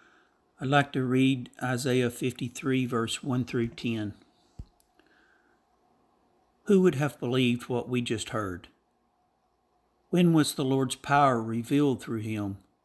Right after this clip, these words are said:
He sprouted up like a twig before God, like a root out of parched soil. He had no stately form or majesty that might catch our attention, no special appearance that we should want to follow him.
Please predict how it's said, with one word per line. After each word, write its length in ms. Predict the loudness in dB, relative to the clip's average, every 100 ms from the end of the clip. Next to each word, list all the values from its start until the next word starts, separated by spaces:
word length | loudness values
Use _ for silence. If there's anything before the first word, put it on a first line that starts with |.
| _ _ _ _ _ _
He 140 | -4
sprouted 580 | -2 0 2 4 4 2
up 220 | -2 -2
like 200 | -6 -6
a 60 | -10
twig 500 | -10 -2 0 0 -2
before 300 | -10 -10 -8
God, 560 | -2 0 2 0 -4 -12 _ _ _ _ _ -6
like 180 | -4 -2
a 60 |
root 460 | 2 4 4 4 -2
out 140 | -6 -6
of 160 | -10
parched 420 | -6 -4 -4 -4
soil. 500 | -4 -2 -2 -4 -8 _ _ _ _ _ _ _ _ _ _ _
He 160 | -4 2
had 140 | 4
no 160 | 4 2
stately 460 | 0 0 0 0
form 460 | -4 -4 0 2 2
or 60 | 0
majesty 680 | 0 0 0 -4 -6 -6 -6
that 200 | -6 -6
might 280 | -6 -6
catch 320 | -10 -8 -6 -4
our 200 | -4 -6
attention, 640 | -8 -6 -4 -4 -8 -8 _ _ _ _ _ _ _ _
no 120 | -4
special 580 | -2 -2 -2 -4 -2 -4
appearance 640 | -4 -4 0 2 2 -2 -8
that 220 | -8 -6
we 120 | -6
should 280 | -6 -8 -6
want 220 | -6 -6
to 60 | -10
follow 400 | -4 -2 -2 -4
him. 320 | -4 -6